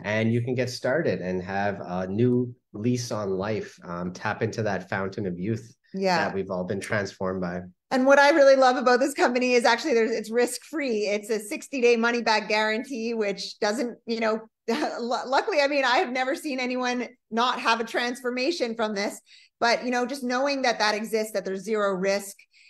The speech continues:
Speaker 2: and that, you know, you can just see for yourself what this does. I promise it will not disappoint you. So, um, yeah,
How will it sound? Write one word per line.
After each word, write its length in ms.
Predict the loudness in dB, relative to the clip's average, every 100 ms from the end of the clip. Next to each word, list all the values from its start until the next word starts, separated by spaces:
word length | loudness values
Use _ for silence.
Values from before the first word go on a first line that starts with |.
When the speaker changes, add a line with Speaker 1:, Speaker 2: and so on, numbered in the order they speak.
| _ -6
Speaker 2:
and 420 | -2 0 0 -2 -6 -4
that, 520 | 0 2 2 2 -2
you 120 | -6 -4
know, 260 | -2 -4
you 200 | -6 -8
can 200 | -4 -4
just 300 | -4 -6 -8 -16 _ -16
see 320 | -10 -6 -4
for 120 | -2
yourself 600 | 0 0 2 2 2 -2
what 220 | 0 0 0
this 160 | -2
does. 220 | 0 0 0
I 80 | -2
promise 500 | -2 -2 0 -2 -4
it 60 | -2
will 180 | -2
not 200 | -2 -4
disappoint 460 | -6 -10 -6 -6 -4
you. 260 | -4 -6 -10 -20 -20 _
So, 680 | 0 4 8 8 8 6 2
um, 540 | 2 2 2 -2 -4
yeah, 320 | 0 0 0